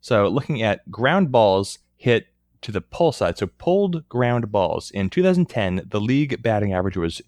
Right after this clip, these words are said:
two oh four. And this year, the league batting average is one eighty-nine. So batting average on pulled grounders is down. That is exactly what we would expect with the, uh, shift going on. So now grounders to the opposite field. In two thousand ten,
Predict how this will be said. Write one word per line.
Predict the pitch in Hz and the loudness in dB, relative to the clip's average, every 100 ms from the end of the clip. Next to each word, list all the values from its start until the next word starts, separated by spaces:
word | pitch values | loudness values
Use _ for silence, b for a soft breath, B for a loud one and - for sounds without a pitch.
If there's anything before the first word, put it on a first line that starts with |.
| _ | _
two | - 170 170 | -2 0 2
oh | 131 | 2
four. | 131 - 90 - - _ | 0 -2 -6 -6 -10 _
And | 101 92 87 90 - - | -4 -2 -2 -4 -6 -8
this | 107 196 - | 0 2 2
year, | 87 90 120 _ | 0 0 -4 _
the | - | -2
league | 110 120 | 0 2
batting | 107 101 98 | 2 2 2
average | 92 92 | 0 0
is | 85 | -4
one | 90 127 160 | 0 0 2
eighty-nine. | - 131 117 90 - - - | 0 2 2 0 -2 -10 -12
So | - 87 | -4 -2
batting | 92 110 117 | 2 2 2
average | 104 107 | 2 2
on | 95 90 | 0 0
pulled | - 143 151 139 | 0 2 2 2
grounders | 110 90 92 104 - _ | 0 0 0 -2 -6 _
is | 101 101 101 - - - | -2 0 0 -4 -10 -2
down. | 233 165 90 - 107 | 0 2 -2 -6 0
That | 107 | 2
is | 98 | 2
exactly | 92 - 104 - | 0 0 0 0
what | 95 87 | 0 0
we | 90 | -2
would | 82 | -2
expect | 80 - 110 - | -6 -6 -6 -4
with | 92 90 | -10 0
the, | - 85 82 | 0 2 0
uh, | 82 - | -4 -8
shift | - 90 - - | -8 -6 -6 -6
going | 82 95 | -4 0
on. | 104 104 _ - | 0 -2 _ 0
So | 135 123 120 - | 4 4 4 2
now | 220 | 2
grounders | 170 170 165 170 151 131 - | 2 4 4 6 4 2 -4
to | - 139 | 2 4
the | 135 - | 4 4
opposite | 147 - - - | 2 2 0 -2
field. | - 156 95 87 | 0 2 2 2
In | 101 98 | -2 -2
two | 123 | 2
thousand | 113 95 90 | 2 4 0
ten, | - 202 101 117 | 2 2 2 0